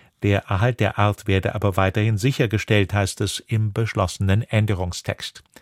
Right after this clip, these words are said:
Wie ein Sprecher des Rates mitteilte, bleibt es aber den einzelnen Regierungen selbst überlassen, ob sie den Schutzstatus von Wölfen in ihren Ländern absenken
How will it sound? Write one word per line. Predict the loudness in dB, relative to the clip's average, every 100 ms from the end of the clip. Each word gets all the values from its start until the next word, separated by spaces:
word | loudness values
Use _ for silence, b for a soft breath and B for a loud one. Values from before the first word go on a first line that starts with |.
| B B B B
Wie | 2 2
ein | 4 0
Sprecher | 0 0 2 2
des | -2 -4 -2
Rates | 0 0 -4 -2
mitteilte, | -2 2 2 2 0 -2 B B B
bleibt | 0 0 2
es | -2 -2
aber | -4 0 0
den | 2 2 2
einzelnen | 0 -2 0 -2 0 0
Regierungen | -2 0 0 0 0
selbst | 2 0 0 -2
überlassen, | 0 2 2 0 0 0
ob | -2 -4
sie | -2 -2 0
den | 0 0
Schutzstatus | -2 -4 -4 -2 -2 -2 -6
von | -4 -2 2
Wölfen | 2 2 0 2 2 -2 -2
in | 0 0
ihren | -2 0 0
Ländern | 0 0 -2
absenken | -2 -4 -2 0 0 2 0